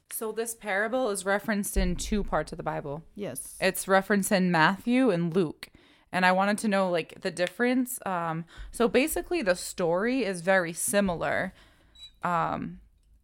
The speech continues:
Speaker 1: but in Matthew, Jesus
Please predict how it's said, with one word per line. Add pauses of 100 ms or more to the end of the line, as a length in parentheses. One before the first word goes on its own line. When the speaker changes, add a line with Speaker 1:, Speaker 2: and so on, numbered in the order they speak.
(160)
Speaker 1:
but
in
Matthew, (840)
Jesus